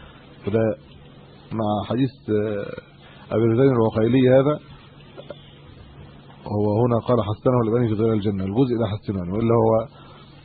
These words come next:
الحديث ب-، بكماله يدل على أن هذه رؤية في عرصات القيامة، ولعله يأتي،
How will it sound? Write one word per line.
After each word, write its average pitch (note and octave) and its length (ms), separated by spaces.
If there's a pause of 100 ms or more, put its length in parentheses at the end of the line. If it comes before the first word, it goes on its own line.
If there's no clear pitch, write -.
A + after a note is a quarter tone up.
(140)
الحديث A2+ 380 (1040)
ب-، F2 220
بكماله C3 540
يدل C#3+ 260 (720)
على B2+ 140 (120)
أن C3+ 140
هذه B2+ 220
رؤية C3 220
في A2 80
عرصات A2 340
القيامة، F2+ 400 (880)
ولعله A2 500
يأتي، - 200